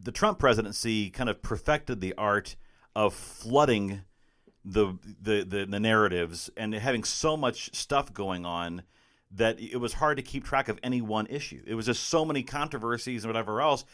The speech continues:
It was almost difficult to figure out what the issue to be upset about that day was. So in some ways, does Joe Biden or the Democrats have that going for them? I mean, in other words, we haven't mentioned Afghanistan in forever.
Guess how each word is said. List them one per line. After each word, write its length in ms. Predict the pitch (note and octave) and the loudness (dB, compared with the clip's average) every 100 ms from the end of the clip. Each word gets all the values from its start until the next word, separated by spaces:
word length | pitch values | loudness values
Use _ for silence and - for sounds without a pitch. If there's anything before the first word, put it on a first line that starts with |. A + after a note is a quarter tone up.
| - - | -18 -6
It 80 | |
was 120 | B2 C#3+ | -2 -2
almost 240 | E3 - | -2 0
difficult 340 | C3+ C#3 C3+ | -2 0 -2
to 60 | A#2+ | -2
figure 200 | C3+ B2+ | -2 2
out 140 | B2 | 2
what 160 | A#2+ B2+ | 2 -2
the 160 | - C3+ | -2 -2
issue 280 | C3 C#3 B2+ | -2 -4 -4
to 100 | A2 | -2
be 140 | A#2 | 0
upset 280 | A2+ - B2+ | 0 -2 0
about 240 | A#2 A#2 | 0 0
that 180 | A#2 G#2 | -2 -2
day 160 | C3+ E3+ | -2 -2
was. 360 | F2 - - - - - - | -4 -8 -12 -16 -20 -20 0
So 320 | D3+ D#3 - - - | 4 4 2 -10 -4
in 120 | C#3 | -2
some 280 | - G3+ G3+ | 2 2 2
ways, 480 | D#3 D3+ E3 F3 - | 2 2 2 0 -2
does 200 | B2 G#2 | -2 0
Joe 220 | - C#3+ | 2 2
Biden 540 | A#2+ A#2+ C3 C#3 C#3+ | 4 4 4 -2 -2
or 100 | A2 | -2
the 80 | G#2+ | 0
Democrats 420 | A2 A#2 - A#2 A#2+ | -2 -2 -2 -2 -2
have 140 | A2+ | -2
that 200 | G2 F#2 | -4 -6
going 300 | F#2 G2+ A#2 | -6 -4 -4
for 200 | - B2 | -4 -4
them? 340 | B2 B2+ B2+ - _ - | -2 -4 -6 -12 _ -4
I 40 | C3 | 0
mean, 60 | |
in 60 | D3+ | 4
other 100 | D#3+ | 4
words, 340 | C3+ C3+ - - _ - | 4 2 0 -12 _ 2
we 100 | E3+ | 4
haven't 180 | F#3+ D#3 | 4 0
mentioned 280 | E3 D3+ A#2+ | -4 0 0
Afghanistan 880 | A#2 - B2 B2+ A2+ - F#2 F2 | 0 2 2 2 0 -2 -4 -4
in 100 | F2 | -6
forever. 600 | F2 F2+ E2 F2 - F2 | -8 -6 -4 -4 -6 -14